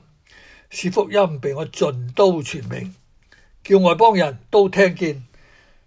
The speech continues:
我也從獅子口裏被救出來。福音被我盡都傳明，呢，就係指喺羅馬官員嘅面前，保羅仍然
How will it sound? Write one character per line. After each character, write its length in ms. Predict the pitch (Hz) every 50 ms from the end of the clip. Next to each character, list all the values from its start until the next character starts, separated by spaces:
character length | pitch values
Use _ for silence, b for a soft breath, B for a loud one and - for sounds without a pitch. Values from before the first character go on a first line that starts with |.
| b b _ _ 156
我 400 | 143 147 143 147 151 151 151 - _ _ _ _ -
也 140 | 156 139 123
從 200 | - 131 107 110
獅 380 | - - - 208 214 190 160
子 160 | - 175 160
口 160 | 135 123 139 151
裏 240 | 143 135 135 139
被 280 | 139 - - 135 123 117
救 300 | - - 156 135 123 127
出 120 | - - - 92
來。 80 | - - - _ _ _ _ _ _ _ _ _ _ b b b b b b b b b b b b b b b b b - -
福 180 | - 269 262 - -
音 300 | 254 285 269 262 233 185 _ _ _ _ _ _ -
被 100 | 180 160
我 140 | 180 190
盡 320 | 185 - - 156 143 156 156
都 160 | - 233 214
傳 200 | - - 165 123
明， 160 | 113 117 139
呢， 120 | 170 190 196
就 40 |
係 140 | 175 151 143
指 180 | 123 - - 165 190
喺 160 | 165 196 202
羅 220 | 175 143 127 120 123
馬 200 | 127 139 170 - _ -
官 200 | 269 269 262 214
員 180 | 180 143 131
嘅 120 | 147 175 160
面 180 | 160 151 139
前， 240 | 120 156 139 120 107 110 _
保 200 | - 160 196 220
羅 200 | 185 139 120 - B B B B B B
仍 200 | - 180 202 190
然 400 | 190 185 175 180 180 165 135 117